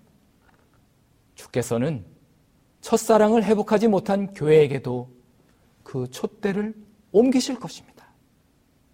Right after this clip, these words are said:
그때에는 이런 기둥도 없고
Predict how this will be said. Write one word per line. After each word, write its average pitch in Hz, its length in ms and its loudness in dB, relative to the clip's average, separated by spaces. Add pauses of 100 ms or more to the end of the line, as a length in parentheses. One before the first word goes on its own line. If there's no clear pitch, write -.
(1000)
그때에는 247 760 4 (240)
이런 233 520 6
기둥도 294 520 6
없고 190 640 4